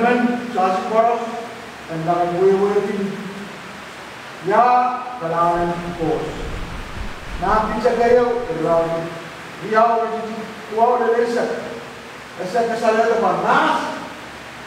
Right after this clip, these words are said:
sa siguro niya sa din po. Kung sakit kailangan sa masasi, kailangan na pala pinasasi mo.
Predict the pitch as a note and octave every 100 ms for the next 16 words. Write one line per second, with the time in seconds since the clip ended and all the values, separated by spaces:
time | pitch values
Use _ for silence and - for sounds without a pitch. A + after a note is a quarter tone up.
0 | - F#3 F#3+ F#3+ G3 G#3 G#3 G#3 G#3 G3+
1 | F#3+ F3+ F3+ F3 D3+ - - - - -
2 | - - - - - - - D#3+ E3 E3
3 | A3 B3 B3+ A#3 A#3 A#3+ A#3+ A#3 A3+ G#3+
4 | G3+ G3+ G3 G3 G3 - - - - -
5 | F#3+ A#3+ B3 B3+ B3+ A#3 A#3 A#3 G#3+ F3
6 | F#3+ F#3 F#3 F#3 G3 G3+ G3+ -